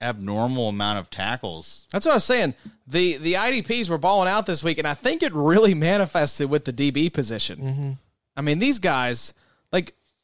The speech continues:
Speaker 1: Now, there was a lot of, there, a few games
Speaker 2: went to overtime.
Speaker 1: and there was a lot of snaps played and some. So maybe
Speaker 2: That
Speaker 1: that
Speaker 2: helps.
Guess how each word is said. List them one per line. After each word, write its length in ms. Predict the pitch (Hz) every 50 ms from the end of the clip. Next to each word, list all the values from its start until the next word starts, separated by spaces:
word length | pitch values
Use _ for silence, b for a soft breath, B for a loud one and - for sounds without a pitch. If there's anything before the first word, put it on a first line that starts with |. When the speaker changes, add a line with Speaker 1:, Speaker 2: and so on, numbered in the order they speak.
| _ _ _
Speaker 1:
Now, 140 | 123 123 123
there 120 | 127 135
was 160 | 160 180 165
a 60 | 151 131
lot 200 | 120 113 113 110
of, 220 | 101 95 - -
there, 140 | - 117 -
a 80 | 120 120
few 280 | - - 139 151 151 139
games 640 | 120 101 117 113 113 110 101 92 - - - - -
Speaker 2:
went 200 | 139 160 160 143
to 60 | 156 127
overtime. 480 | 135 139 120 123 - 123 107 90 107
Speaker 1:
and 80 | 113 113
there 80 | 113 110
was 160 | 107 95 95
a 40 | 98
lot 220 | 92 95 101 101 95
of 60 | 92
snaps 360 | - - 98 90 85 - -
played 260 | - - 82 82 78 76
and 80 | -
some. 180 | - - 80 -
So 100 | - 135
maybe 120 | 139 147 143
Speaker 2:
That 100 | - -
Speaker 1:
that 60 | 220
Speaker 2:
helps. 260 | 170 123 113 104 98